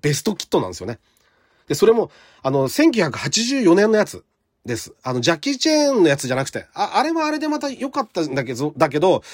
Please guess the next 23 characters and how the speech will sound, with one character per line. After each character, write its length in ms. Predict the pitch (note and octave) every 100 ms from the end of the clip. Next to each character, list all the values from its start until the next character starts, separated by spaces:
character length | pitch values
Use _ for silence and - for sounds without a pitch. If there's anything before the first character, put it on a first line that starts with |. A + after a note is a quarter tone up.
| - - - _
も 200 | D4+ F#4+
う 60 | F4+
ち 120 | -
ょ 80 | E4+
っ 20 | -
と 120 | -
こ 160 | G#3+ F3
う 40 |
深 340 | D3+ - D#4 D4+
い 160 | C#4+
ん 100 | G#3+
で 100 | C3+
す 100 | B2
よ 60 | A#2+
ね。 80 | B2+
八 240 | C#3+ D#3+
十 140 | D#3+ D#3
四 180 | D3+
年 160 | D#3 D#3
に 80 | D3+
や 100 | D3
っ 60 |
た、 440 | - - A3+ E3